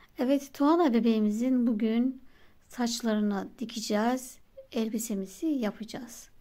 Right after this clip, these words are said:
Şimdi saçlarımızı en son bu şekilde, e, örmüştük. Ve ben bunu üç günde anca bitirdim.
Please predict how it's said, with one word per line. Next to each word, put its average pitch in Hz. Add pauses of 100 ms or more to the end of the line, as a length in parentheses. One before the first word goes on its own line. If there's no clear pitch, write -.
(800)
Şimdi 233
saçlarımızı 214
en 233
son 220 (140)
bu 254
şekilde, 220 (680)
e, 185 (1080)
örmüştük. 214 (1000)
Ve 196
ben 196
bunu 196
üç 208
günde 196
anca 202
bitirdim. 196